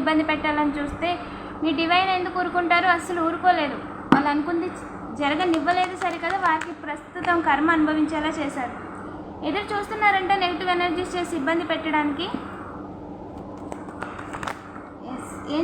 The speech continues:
జరుగుద్ది ఏంజెల్? సెలబ్రేషన్ పక్కా అండి, మీ విషయంలో సెలబ్రేషన్ పక్కా, అందులో ఎలాంటి డౌట్ లేదు. వారు మిమ్మల్ని ఇబ్బంది పెట్టలేరండి.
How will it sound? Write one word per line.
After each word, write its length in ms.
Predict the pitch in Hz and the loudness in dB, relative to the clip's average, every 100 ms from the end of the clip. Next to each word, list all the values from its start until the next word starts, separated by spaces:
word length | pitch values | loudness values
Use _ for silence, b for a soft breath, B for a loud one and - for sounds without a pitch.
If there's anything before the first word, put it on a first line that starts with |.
| 339 | 0
జరుగుద్ది 360 | 349 320 285 294 | 0 -2 -2 0
ఏంజెల్? 300 | 285 311 381 - - - - - - - - - 330 | 0 -2 -4 -8 -10 -10 -10 -12 -12 -12 -12 -4 2
సెలబ్రేషన్ 640 | 294 320 359 440 480 440 359 | 2 2 0 -4 -4 2 4
పక్కా 240 | 330 392 392 | 4 2 2
అండి, 160 | 370 320 | 2 2
మీ 40 | 294 302 | 2 -2
విషయంలో 340 | 311 339 359 359 | -2 0 2 2
సెలబ్రేషన్ 560 | 302 311 359 370 359 311 | 2 0 -2 -2 0 0
పక్కా, 220 | 302 339 320 | 2 2 4
అందులో 240 | 294 320 302 | 4 2 4
ఎలాంటి 400 | 294 330 330 330 | 4 4 2 2
డౌట్ 220 | 339 320 339 302 | 2 2 -2 -2
లేదు. 180 | 240 - - - - - - - - - - - - | -4 -8 -10 -10 -10 -10 -12 -12 -12 -12 -12 -4 2
వారు 220 | 294 370 392 | 4 4 0
మిమ్మల్ని 280 | 381 370 359 | 0 0 0
ఇబ్బంది 260 | 320 370 392 349 | 2 2 2 0
పెట్టలేరండి. 600 | 311 339 330 302 269 | 0 0 0 2 0